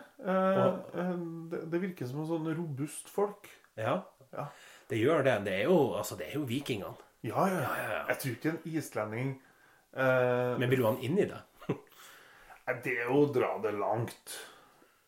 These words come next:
Speaker 1: Ha det inni, ja.
Speaker 2: Jeg tenker jo det at hvis de er så robuste som de sier, så er det jo kanskje spesielt for meg og deg, eh,
Speaker 1: Ja.
Speaker 2: ubehagelig.
Speaker 1: Men jeg hadde uta på meg, eh, for det hadde jeg jo på alle bildene av meg på ungdomsskolen, så har jeg jo en islender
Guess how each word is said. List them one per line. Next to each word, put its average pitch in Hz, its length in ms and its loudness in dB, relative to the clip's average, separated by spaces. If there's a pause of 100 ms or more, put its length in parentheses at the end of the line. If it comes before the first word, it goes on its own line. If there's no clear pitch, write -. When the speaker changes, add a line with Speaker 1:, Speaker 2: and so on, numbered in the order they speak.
(260)
Speaker 1:
Ha 117 220 0
det 104 120 0
inni, 117 320 -2
ja. 120 160 2 (640)
Speaker 2:
Jeg - 120 -20
tenker 214 260 2
jo 113 80 2
det 113 140 0
at 95 240 -2
hvis 110 180 -4
de 139 120 2
er 175 100 6
så 135 160 0
robuste 110 340 0
som 98 120 -6
de 90 40 -6
sier, 135 220 -2
så 107 160 -8
er 113 140 -4
det 98 80 -2
jo 87 140 -6
kanskje - 300 -2
spesielt - 380 -2
for 104 120 -2
meg 90 220 -4
og 92 80 -2
deg, 151 380 -2
eh, 123 300 -6
Speaker 1:
Ja. 156 160 0 (200)
Speaker 2:
ubehagelig. 117 600 2 (640)
Speaker 1:
Men 233 160 2
jeg 233 100 8
hadde 185 280 6
uta 180 360 2
på 113 180 0
meg, 165 200 -2 (260)
eh, 170 300 2
for 180 140 -4
det 196 120 4
hadde 131 180 4
jeg 123 120 4
jo 131 100 -4
på 151 140 2 (320)
alle 143 260 6
bildene 139 560 0
av - 20 0
meg 151 540 0
på 156 160 2
ungdomsskolen, 147 560 -2
så 175 160 4
har 127 160 6
jeg 113 80 2
jo 127 140 4
en 143 160 -4
islender 127 720 0